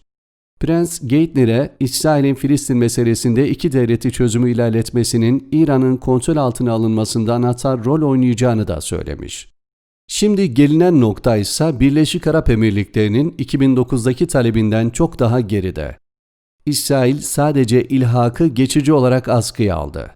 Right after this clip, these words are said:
Obama döneminde A B D'nin de İran nükleer anlaşmasına imza atması Birleşik Arap Emirlikleri'ni üzmüştü. Trump'ın A B D'yi anlaşmadan çekmesine en fazla sevinen de Birleşik Arap Emirlikleri ve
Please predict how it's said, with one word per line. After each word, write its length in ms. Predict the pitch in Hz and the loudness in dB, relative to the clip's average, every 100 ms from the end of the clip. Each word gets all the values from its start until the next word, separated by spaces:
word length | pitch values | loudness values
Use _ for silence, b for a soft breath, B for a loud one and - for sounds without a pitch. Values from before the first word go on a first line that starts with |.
| _ _ _ _ _ _ - | _ _ _ _ _ _ 0
Obama 460 | 151 165 170 135 | 2 4 2 2
döneminde 460 | 120 113 113 104 127 | 2 2 2 2 0
A 380 | 139 - 147 131 | -2 -4 -2 0
B 180 | 143 | 0
D'nin 320 | 143 147 156 123 | 2 2 2 2
de 140 | 123 | 0
İran 420 | - 160 147 131 | 2 0 2 0
nükleer 340 | 123 120 135 143 | 0 0 -2 0
anlaşmasına 640 | 127 117 113 120 113 120 | 0 -2 -2 -4 -2 0
imza 340 | 113 107 117 139 | 0 0 0 0
atması 600 | 120 113 107 - 160 120 | -2 -4 -4 -2 -2 0
Birleşik 440 | 127 139 - - | 0 0 -2 -2
Arap 200 | 139 143 | -2 0
Emirlikleri'ni 580 | 123 113 107 - 120 113 | 0 0 -2 0 0 0
üzmüştü. 640 | 101 95 85 - 76 64 - _ _ _ _ _ _ | -2 -4 -8 -8 -10 -10 -16 _ _ _ _ _ _
Trump'ın 560 | - 185 175 160 151 - | -2 0 2 0 0 0
A 200 | 139 135 | -2 0
B 160 | 143 139 | 0 0
D'yi 180 | 156 160 | 0 0
anlaşmadan 600 | 131 127 127 123 131 135 | 0 0 0 0 0 0
çekmesine 580 | 127 117 117 107 113 | -2 -2 -2 -2 -2
en 300 | 113 - 160 | -2 0 0
fazla 400 | 165 123 110 104 | 0 -2 -2 -2
sevinen 500 | 104 127 120 117 110 | -2 0 2 2 2
de 200 | 104 143 | 0 0
Birleşik 420 | 120 123 131 165 135 | 0 0 0 0 0
Arap 220 | 139 135 | 0 0
Emirlikleri 720 | 117 110 104 - 131 143 143 | 0 0 -2 -2 -2 0 0
ve 220 | 151 - | -2 -2